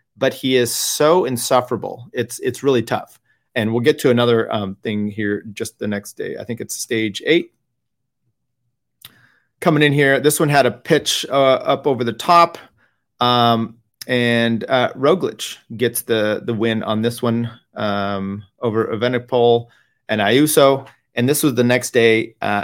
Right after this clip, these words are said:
once again, it's ca-, there was, uh, a break had been up the road. They had caught the break.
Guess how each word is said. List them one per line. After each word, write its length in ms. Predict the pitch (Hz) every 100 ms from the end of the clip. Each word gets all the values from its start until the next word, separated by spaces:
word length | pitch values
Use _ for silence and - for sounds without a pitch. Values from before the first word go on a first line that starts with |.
| -
once 300 | 127 131 120
again, 260 | 98 90 -
it's 300 | - 101 -
ca-, 160 | -
there 140 | - 120
was, 340 | 120 110 - 110
uh, 240 | 104 104 -
a 100 | 110 - _ -
break 280 | 151 165 170
had 340 | - 151 165
been 160 | 147 147
up 140 | 139
the 80 | 135
road. 420 | 117 110 107 113
They 80 | -
had 160 | 113 110
caught 380 | - 147 143 -
the 60 |
break. 420 | 110 107 104 -